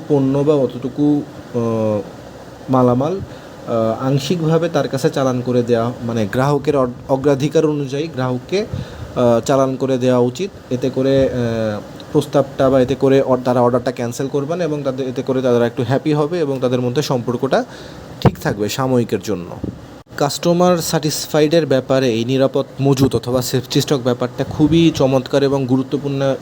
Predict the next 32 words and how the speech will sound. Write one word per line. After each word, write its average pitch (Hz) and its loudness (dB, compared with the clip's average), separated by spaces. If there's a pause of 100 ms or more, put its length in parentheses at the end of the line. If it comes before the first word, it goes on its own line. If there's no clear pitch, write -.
(120)
ইফেক্টিভ 160 0
ভূমিকা 127 0
পালন 110 -2
করে। 110 -4 (600)
এতে 127 2
করে 135 4
কাস্টমার 135 -2
কনফিউজ 143 -2
থাকে 127 -4
না, 123 -6 (440)
তাদের 120 4
সাথে 127 0
সম্পর্ক 127 2
ভালো 131 0
থাকে 123 -6 (400)
এবং 120 0 (280)
তাদের 127 0
সাথে 135 -2
মিসবিহেভের 143 2
কোনো 143 -4
অপশনই 151 -4
থাকে 127 -6
না। 139 -6
তারা 123 2 (120)
পজিটিভভাবে 139 0
কোম্পানিকে, 123 -2 (500)
একটা 117 -2
প্রবলেম 131 2
পোর্টে 127 0
মালামাল 123 0
আটকাতেই 127 0
পারে, 117 0